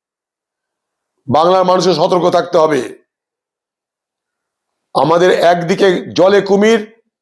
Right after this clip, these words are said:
ডাঙায় বাঘ, একদিকে টিএমসি, একদিকে বিজেপি, মাঝখানে মানুষের গণতন্ত্র রক্ষা করার দায়িত্ব সব থেকে কঠিন। সেই জায়গায় দাঁড়িয়ে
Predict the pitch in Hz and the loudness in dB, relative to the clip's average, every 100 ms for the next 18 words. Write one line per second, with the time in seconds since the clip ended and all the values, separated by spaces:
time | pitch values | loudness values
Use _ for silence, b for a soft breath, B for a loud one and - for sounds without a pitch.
0 | _ _ _ _ _ _ _ - 117 175 | _ _ _ _ _ _ _ -8 0 2
1 | 190 202 170 190 190 170 - - - _ | 2 2 2 4 4 2 -4 -16 -20 _
2 | _ _ _ _ _ _ 135 165 175 190 | _ _ _ _ _ _ -2 0 0 0
3 | 214 208 202 208 214 - 233 233 220 _ | 0 0 2 2 2 0 0 0 -2 _
4 | - 180 180 175 196 180 196 196 202 190 | -2 0 0 -2 0 0 2 2 2 0
5 | 127 104 _ _ _ _ _ _ _ _ | -4 -8 _ _ _ _ _ _ _ _
6 | - 127 175 180 185 196 190 185 214 220 | -6 0 0 0 0 2 2 2 2 2
7 | 196 190 196 196 196 185 185 180 180 175 | 2 2 0 0 0 -2 -2 0 2 2
8 | 156 - - _ _ - 147 170 170 - | 0 -6 -20 _ _ -6 0 0 -2 -2
9 | 165 151 - _ _ _ - 156 - 151 | 0 -2 -8 _ _ _ -4 -4 -2 -4
10 | 147 175 196 214 165 120 92 _ _ _ | -2 0 2 2 2 -2 -10 _ _ _
11 | _ _ _ _ _ _ - 190 214 185 | _ _ _ _ _ _ -2 0 2 2
12 | 175 156 165 180 156 | 2 0 0 2 0